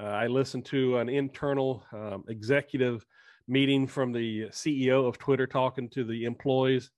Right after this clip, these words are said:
and the questions that he was getting. It was amazing. If you get a chance, you can Google it and you can, you can find it. Um,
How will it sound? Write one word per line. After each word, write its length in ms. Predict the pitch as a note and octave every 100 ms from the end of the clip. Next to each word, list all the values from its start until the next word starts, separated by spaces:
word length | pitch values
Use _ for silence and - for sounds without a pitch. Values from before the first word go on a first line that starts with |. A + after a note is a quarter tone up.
| _
and 140 | A#2+ A#2
the 40 |
questions 580 | - - D3+ - C3+ B2
that 140 | B2+
he 140 | B2+ B2+
was 180 | B2
getting. 400 | A2 B2 A#2+ B2 A2+ - - _
It 60 | C#3+
was 200 | C3 A2
amazing. 440 | A2 A#2+ B2 A2
If 120 | G#2+ G#2
you 80 |
get 100 | B2+
a 60 | B2
chance, 460 | - C3 B2+ A#2+ - _ _ -
you 100 | A#2+
can 160 | A#2+
Google 340 | A2 C3 B2 B2
it 80 | G#2+
and 80 |
you 120 | A#2+ A#2+
can, 240 | A2 B2 -
you 140 | C3
can 140 | B2
find 320 | A2+ C3 B2+ B2
it. 160 | A#2+ _ _ _ _ _ _
Um, 380 | G#2 G2+ F#2+